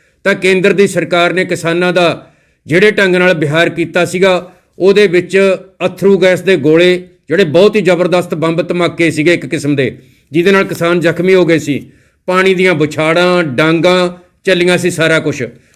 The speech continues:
ਤੇ ਆਹ ਟਰੈਕਟਰ ਜਿਹੜਾ ਮੇਰੇ ਕੋਲੇ ਸੀਗਾ, ਮੈਂ, ਅਸੀਂ ਸੱਤ ਜਣੇ, ਅੱਠ ਜਣੇ ਇਸ ਟਰੈਕਟਰ ਦੇ ਵਿੱਚ ਸੀਗੇ,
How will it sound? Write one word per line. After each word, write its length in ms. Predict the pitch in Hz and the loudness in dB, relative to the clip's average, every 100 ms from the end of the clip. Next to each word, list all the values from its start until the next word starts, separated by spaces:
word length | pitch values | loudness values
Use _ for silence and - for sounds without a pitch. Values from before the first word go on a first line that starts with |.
| _ | _
ਤੇ 120 | - 185 | -2 0
ਆਹ 180 | 185 202 | 2 2
ਟਰੈਕਟਰ 340 | 190 190 196 | 0 0 0
ਜਿਹੜਾ 460 | 175 202 196 190 - | 2 2 2 0 -4
ਮੇਰੇ 240 | 120 170 185 | 0 2 2
ਕੋਲੇ 240 | 190 190 | 2 2
ਸੀਗਾ, 260 | 170 196 190 | 2 0 2
ਮੈਂ, 340 | 185 185 165 | 2 0 -2
ਅਸੀਂ 180 | 165 175 | -2 -4
ਸੱਤ 280 | 170 170 175 | -4 -4 -2
ਜਣੇ, 280 | 170 180 | 0 0
ਅੱਠ 140 | 170 151 | 0 0
ਜਣੇ 300 | 170 175 165 - _ | 0 0 -2 -6 _
ਇਸ 220 | 165 185 | -2 0
ਟਰੈਕਟਰ 340 | 180 175 175 175 | 0 -2 -2 0
ਦੇ 120 | 175 | 2
ਵਿੱਚ 220 | 170 170 | 2 -2
ਸੀਗੇ, 440 | 151 170 185 180 | -2 0 0 0